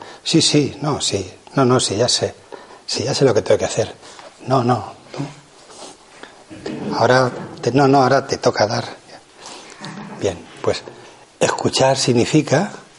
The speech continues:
que escucho, recojo, cambio,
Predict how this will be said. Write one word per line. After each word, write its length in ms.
que 80
escucho, 720
recojo, 840
cambio, 680